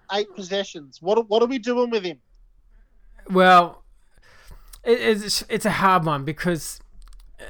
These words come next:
Speaker 2: <laughs> when he got the ball, he looked so good. Like, he, he had some passes and some plays that were amazing.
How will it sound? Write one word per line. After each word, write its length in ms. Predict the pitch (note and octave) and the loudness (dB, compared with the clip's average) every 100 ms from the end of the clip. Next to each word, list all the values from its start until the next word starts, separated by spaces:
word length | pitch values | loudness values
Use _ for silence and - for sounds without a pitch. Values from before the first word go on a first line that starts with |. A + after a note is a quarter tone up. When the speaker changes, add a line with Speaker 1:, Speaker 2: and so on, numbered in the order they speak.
| - - - - - - _ _ - - _ _ _ _ _ _ _ _ _ _ _ - - | -20 -20 -20 -20 -20 -20 _ _ -20 -20 _ _ _ _ _ _ _ _ _ _ _ -20 -16
Speaker 2:
<laughs> 80 | - - G3 G3 - - - - | -12 -6 -2 -2 -2 -6 -20 0
when 120 | G#3+ | 2
he 60 | A3+ | 4
got 220 | C4 C#4 | 4 2
the 60 | G#3 | 0
ball, 500 | - G3 F3 D3+ D3 | 2 4 4 2 -2
he 140 | D#3 F3 | -2 0
looked 280 | F3 G#3 - | 0 -2 -2
so 300 | - G#3 D#3+ | -2 0 0
good. 360 | E3 D3+ - | 0 -2 -2
Like, 220 | D#3 E3+ | 0 0
he, 300 | F#3+ F3+ E3+ - - _ | 0 -2 -4 -8 -20 _
he 240 | G#3 B3 | -2 2
had 220 | G#3 G3 F3+ | 4 4 2
some 180 | E3+ | -4
passes 680 | D3+ - D3+ D#3+ - E3+ C#3+ | 0 4 6 6 2 -4 -4
and 140 | D3+ C3+ | -4 -4
some 140 | D3+ | -6
plays 400 | D3+ D3+ D#3 D3 | 0 2 2 2
that 120 | D#3+ | -2
were 100 | D3 | -2
amazing. 680 | D3+ D3 D#3 D#3 C3+ B2+ | -2 -2 -4 -6 -8 -10